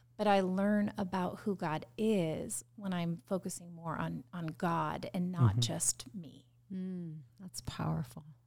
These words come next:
Speaker 3: That's powerful. What does it say about us as people that God would reveal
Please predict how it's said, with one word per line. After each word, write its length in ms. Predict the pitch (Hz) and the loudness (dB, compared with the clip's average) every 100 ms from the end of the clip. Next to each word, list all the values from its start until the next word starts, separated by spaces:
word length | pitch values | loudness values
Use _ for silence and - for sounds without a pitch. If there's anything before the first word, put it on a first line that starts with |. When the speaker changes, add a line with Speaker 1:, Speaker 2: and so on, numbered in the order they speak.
| _ - | _ -16
Speaker 3:
That's 220 | 185 - | -14 -12
powerful. 680 | - 175 180 175 - 165 165 - - - _ _ _ - | -6 0 0 0 -2 -2 -2 -8 -20 -20 _ _ _ 2
What 120 | 294 | 8
does 180 | 440 - | 8 8
it 120 | 311 | 2
say 320 | - 226 214 | 6 8 10
about 400 | 196 185 170 151 - | 8 8 6 4 2
us 260 | 190 196 - | 2 2 2
as 240 | 190 175 | 2 2
people 380 | - 196 - 165 | 0 0 2 0
that 160 | 156 | 0
God 280 | - 180 175 | 2 2 4
would 200 | 175 151 | 2 0
reveal 640 | 165 139 135 185 185 160 | -2 0 4 6 6 4